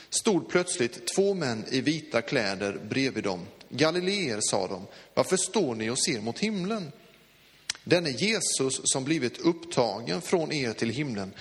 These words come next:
skall komma tillbaka just så som ni sett honom fara upp till himlen."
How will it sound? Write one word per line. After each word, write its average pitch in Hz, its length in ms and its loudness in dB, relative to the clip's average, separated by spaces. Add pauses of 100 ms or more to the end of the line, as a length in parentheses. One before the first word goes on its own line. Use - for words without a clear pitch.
(160)
skall - 280 4
komma 165 360 2
tillbaka 185 960 0 (360)
just 220 640 0
så 113 340 0 (160)
som 139 220 0
ni 147 80 0
sett 113 340 -2
honom 107 320 -2 (120)
fara 131 300 0
upp - 400 -6
till 113 140 -2
himlen." 117 400 -4